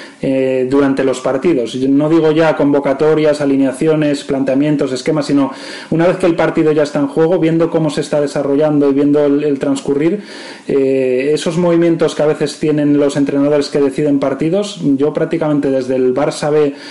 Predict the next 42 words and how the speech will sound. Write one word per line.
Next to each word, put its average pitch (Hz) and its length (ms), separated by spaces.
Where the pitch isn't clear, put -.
de 139 120
la 139 100
pasada 143 300
temporada 147 380
no 156 120
le 156 100
veo 151 120
ninguno. 143 320
Y 135 40
es 135 100
que - 80
hay 156 80
veces 170 460
que, 131 120
por 131 180
poner 151 240
otro 165 200
ejemplo 160 300
evidente, 151 640
el 127 140
de 131 100
la 131 540
Copa 175 500
ante 143 200
el 139 60
Rayo 160 220
Majadahonda, 135 760
yo 143 160
creo 165 160
que 165 100
todos 160 400
estábamos 156 480
viendo 143 560
por 143 160
televisión, 135 540
o - 20
los 127 140
que 143 80
estaban 156 260
en 160 140
el 147 100
estadio 165 560